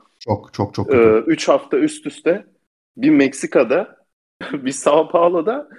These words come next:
Speaker 2: sonra da Katar'da yarış
Speaker 1: Abi, ne
Speaker 2: yapılacak.
Speaker 1: alaka abi? Ya uzat
Speaker 2: Direkt
Speaker 1: bir hafta
Speaker 2: yani
Speaker 1: geç bitir ya.
Speaker 2: Aynen abi. Ya
Speaker 1: Ne
Speaker 2: da şey
Speaker 1: var?
Speaker 2: yap yani Katar,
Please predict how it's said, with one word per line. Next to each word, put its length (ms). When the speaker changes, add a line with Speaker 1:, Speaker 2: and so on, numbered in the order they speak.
Speaker 2:
sonra 340
da 120
Katar'da 560
yarış 260
Speaker 1:
Abi, 100
ne 60
Speaker 2:
yapılacak. 280
Speaker 1:
alaka 440
abi? 360
Ya 160
uzat 300
Speaker 2:
Direkt 160
Speaker 1:
bir 60
hafta 180
Speaker 2:
yani 120
Speaker 1:
geç 240
bitir 200
ya. 300
Speaker 2:
Aynen 440
abi. 420
Ya 140
Speaker 1:
Ne 60
Speaker 2:
da 100
şey 180
Speaker 1:
var? 60
Speaker 2:
yap 260
yani 280
Katar, 560